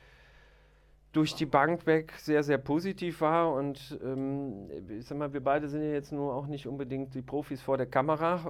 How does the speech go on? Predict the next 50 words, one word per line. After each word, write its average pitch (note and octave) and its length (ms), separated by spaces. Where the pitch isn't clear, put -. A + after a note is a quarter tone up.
ähm, C3+ 320
t-, - 80
äh, A#2+ 400
haben C3+ 180
auch B2+ 160
alle C#3 240
normale C3 420
Jobs, C3 400
ähm, C#3+ 380
t-, - 120
äh, C3 300
wo B2+ 400
wir, B2+ 200
wo B2 160
wir B2+ 80
dann B2+ 340
das, C3 260
was B2 220
wir, A#2+ 300
was A#2+ 200
wir A#2+ 200
in A#2 100
den A#2 140
Revieren A#2+ 400
erlegen, B2+ 500
ähm, A#2 240
auch A2+ 180
verdienen C3 400
vorher. F3+ 520
<laughs> - 40
Und, B2+ 540
ähm, A#2+ 280
ich - 140
glaube, B2+ 240
dass C3 140
dieser C#3 300
Zusammenhang C#3+ 560
ganz, C3+ 180
ganz C3+ 240
wichtig D3+ 340
ist. - 260
Trotzdem B2+ 400
ist B2+ 140
für C3 80
uns B2+ 220
auch C3 280
wichtig, C3+ 320
dass C3 200
wir B2+ 100
eben A#2+ 380